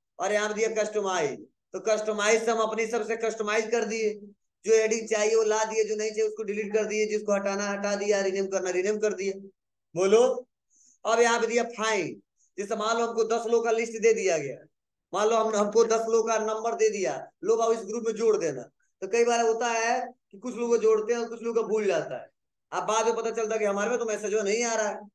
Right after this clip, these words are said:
तो हम कहेंगे, "Group में जोड़े हैं, क्यों नहीं आ रहा है?" तो कहो, "सर, हम जुड़े ही नहीं है।" तो किसको हम डांटेंगे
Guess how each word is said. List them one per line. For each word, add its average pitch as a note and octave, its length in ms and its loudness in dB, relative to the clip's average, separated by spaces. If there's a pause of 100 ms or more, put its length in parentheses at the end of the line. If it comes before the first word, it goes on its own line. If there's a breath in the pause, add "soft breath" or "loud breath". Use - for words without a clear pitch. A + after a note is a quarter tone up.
(320)
तो F3+ 60 -10
हम F#3 60 -8
कहेंगे, G#3+ 460 0 (840)
"Group A3+ 140 -2
में A#3 100 2
जोड़े A#3 200 4
हैं, A#3 140 0
क्यों B3 100 4
नहीं B3+ 120 2
आ A#3 120 2
रहा G#3 140 2
है?" F3 180 -2 (480)
तो E3+ 60 -14
कहो, A3 180 2
"सर, A3+ 100 -2
हम G#3+ 100 -4
जुड़े A3+ 180 2
ही B3+ 60 0
नहीं A#3+ 200 2
है।" G#3 260 -2 (480)
तो G3 100 -4
किसको A3+ 320 -6
हम B3+ 100 0
डांटेंगे G3 440 -4